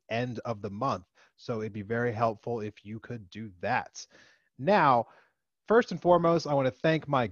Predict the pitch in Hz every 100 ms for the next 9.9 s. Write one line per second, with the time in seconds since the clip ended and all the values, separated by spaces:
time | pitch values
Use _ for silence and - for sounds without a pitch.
0 | 87 127 143 - 113 104 95 110 156 -
1 | - 113 110 95 - 120 127 127 - 85
2 | - - - 165 165 - 156 156 151 143
3 | - - - 117 101 95 - 110 98 113
4 | 110 98 87 - - 170 165 165 165 156
5 | - - - 110 101 95 110 - 180 170
6 | 165 165 151 - 156 151 151 147 147 147
7 | 147 143 _ _ - 113 110 101 123 123
8 | - 117 101 113 - 131 135 131 98 107
9 | 117 - 117 113 123 - 147 156 -